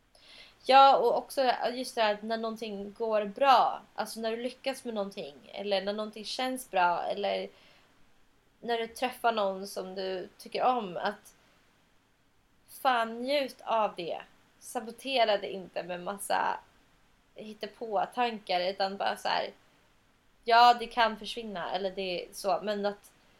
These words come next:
bara tillåta sig själv att så här, "Tack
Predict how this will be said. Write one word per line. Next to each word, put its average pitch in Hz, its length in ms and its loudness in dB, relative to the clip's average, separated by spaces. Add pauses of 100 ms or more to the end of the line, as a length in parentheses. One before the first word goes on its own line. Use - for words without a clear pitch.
(640)
bara 208 520 4 (320)
tillåta 226 840 -2
sig 202 200 -6
själv 180 300 -4
att - 180 -6
så - 80 -6
här, - 260 -4 (1120)
"Tack - 420 -12